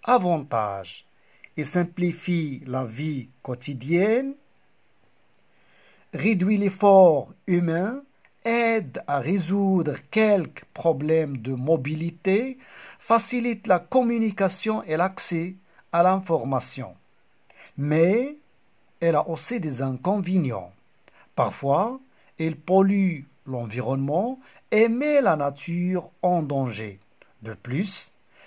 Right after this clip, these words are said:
l'utiliser excessivement peut causer certaines maladies et problèmes comme ceux des nerfs, de la vision, le manque du sommeil,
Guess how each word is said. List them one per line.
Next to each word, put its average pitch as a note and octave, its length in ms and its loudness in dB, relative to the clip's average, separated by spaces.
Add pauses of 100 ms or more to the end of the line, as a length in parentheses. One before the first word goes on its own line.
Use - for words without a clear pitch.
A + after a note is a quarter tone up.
(160)
l'utiliser A3 960 -2
excessivement C#3 1080 -6 (520)
peut A3+ 360 2 (160)
causer C#3+ 680 -2 (260)
certaines G3+ 760 0
maladies D#3 840 -2 (360)
et F3+ 100 -2
problèmes C#3+ 880 -4
comme B2+ 260 -4
ceux C#3+ 460 -4
des A#2 220 -10
nerfs, C3 540 -6
de G#2 140 -12
la G#2+ 140 -10
vision, C#3 840 -6 (220)
le C3+ 160 -4
manque D#3 600 0
du A2+ 140 -10
sommeil, D#3+ 840 -4